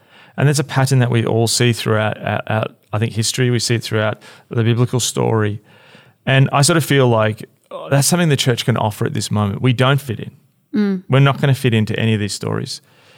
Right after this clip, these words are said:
Speaker 1: If the world goes super left, and maybe, maybe I'm wrong, maybe there is some giant authoritarian left thing happening,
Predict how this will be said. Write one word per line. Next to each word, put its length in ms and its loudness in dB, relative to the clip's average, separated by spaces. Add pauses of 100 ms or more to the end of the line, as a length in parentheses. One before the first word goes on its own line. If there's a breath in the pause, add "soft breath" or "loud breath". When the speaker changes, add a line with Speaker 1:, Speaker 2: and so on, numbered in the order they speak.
(260 soft breath)
Speaker 1:
If 320 0
the 80 4
world 440 4
goes 240 2
super 380 2
left, 380 -2
and 120 2
maybe, 240 2
maybe 280 4
I'm 160 4
wrong, 160 -2
maybe 180 2
there 160 6
is 120 4
some 260 2
giant 420 2
authoritarian 640 0
left 320 0
thing 140 0
happening, 440 0